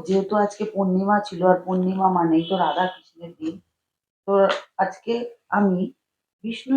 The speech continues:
চালিসা আপনাদের সাথে পাঠ করব। আপনারা আমার সাথে পাঠ করবেন, না পাঠ করতে পারলে অবশ্যই শ্রবণ করবেন, কারণ ভগবানের কথা কানে শুনলেও পবিত্র হয়ে যায় শরীর মন।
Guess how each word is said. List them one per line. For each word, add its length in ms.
চালিসা 520
আপনাদের 400
সাথে 280
পাঠ 200
করব। 300
আপনারা 340
আমার 260
সাথে 260
পাঠ 260
করবেন, 380
না 220
পাঠ 240
করতে 260
পারলে 280
অবশ্যই 380
শ্রবণ 420
করবেন, 360
কারণ 320
ভগবানের 600
কথা 360
কানে 340
শুনলেও 500
পবিত্র 400
হয়ে 220
যায় 300
শরীর 400
মন। 200